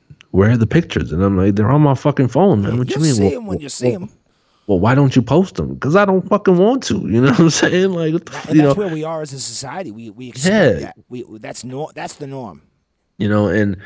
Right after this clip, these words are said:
Speaker 1: and it's funny because, you know, my sister just went to Puerto Rico and my aunt, and, you know, my sister's like, you know, every fucking thing that we did, you know, she had to, you know, post it, set the location,
Speaker 2: How old's your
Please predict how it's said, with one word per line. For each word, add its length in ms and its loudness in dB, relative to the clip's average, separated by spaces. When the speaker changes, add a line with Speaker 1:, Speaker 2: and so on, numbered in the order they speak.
Speaker 1:
and 80 0
it's 140 2
funny 220 2
because, 400 -2
you 160 -4
know, 120 -2
my 140 0
sister 320 0
just 220 -2
went 140 0
to 40 -10
Puerto 240 0
Rico 300 4
and 100 0
my 160 -4
aunt, 380 0
and, 260 0
you 100 -2
know, 160 4
my 140 2
sister's 440 2
like, 280 2
you 60 0
know, 360 -2
every 280 6
fucking 400 0
thing 200 4
that 100 4
we 140 4
did, 440 4
you 80 0
know, 140 4
she 140 -4
had 320 2
to, 320 0
you 140 -2
know, 340 0
post 360 0
it, 240 2
set 220 -2
the 60 -4
location, 760 -2
Speaker 2:
How 160 -10
old's 160 -10
your 60 -10